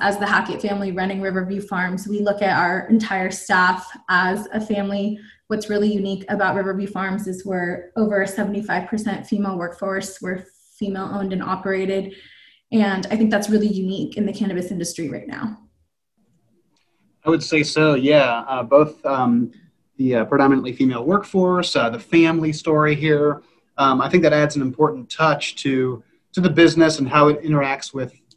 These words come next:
Speaker 2: consumers and, and the broader California landscape just in general. Um, you know, for you, uh, when you started really getting into the work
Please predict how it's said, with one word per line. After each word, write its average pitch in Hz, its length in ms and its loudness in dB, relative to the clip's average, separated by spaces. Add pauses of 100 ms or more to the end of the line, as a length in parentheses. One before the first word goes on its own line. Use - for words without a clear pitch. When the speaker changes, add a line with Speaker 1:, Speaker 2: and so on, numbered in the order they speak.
(140)
Speaker 2:
consumers 185 680 4
and, 123 200 -4
and 127 120 -6
the 127 40 -4
broader 135 320 6
California 135 520 0
landscape 123 600 -8 (380)
just - 140 -8
in 110 100 -2
general. 123 640 -2 (380)
Um, 117 600 2 (560)
you 170 120 10
know, 151 100 4
for 156 160 4
you, 156 600 6
uh, 139 180 2
when 139 180 2
you 160 100 6
started 147 680 4 (280)
really 143 200 4
getting 131 580 4
into 190 200 6
the 165 100 4
work 127 380 0